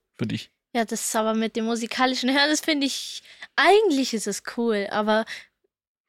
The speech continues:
Speaker 2: irgendwie dann auch nicht, weil man hört dann Lieder und denkt, ja, das war ein bisschen kacke eingespielt.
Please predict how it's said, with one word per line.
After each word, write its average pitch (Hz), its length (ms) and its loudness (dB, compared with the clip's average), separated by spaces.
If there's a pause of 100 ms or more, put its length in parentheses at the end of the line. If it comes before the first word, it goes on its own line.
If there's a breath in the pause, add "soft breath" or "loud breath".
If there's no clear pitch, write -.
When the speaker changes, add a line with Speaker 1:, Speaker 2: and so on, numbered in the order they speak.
(120)
Speaker 2:
irgendwie 269 400 6
dann 220 200 4
auch 214 180 4
nicht, 254 340 2
weil 208 180 4
man 196 240 0
hört 220 200 0
dann 196 200 -2
Lieder 226 320 0
und 202 160 -4
denkt, 185 320 -4 (800)
ja, 208 260 2 (140)
das - 240 -4
war 220 160 2
ein 208 60 -12
bisschen - 280 -6
kacke 226 300 -4
eingespielt. 262 840 -4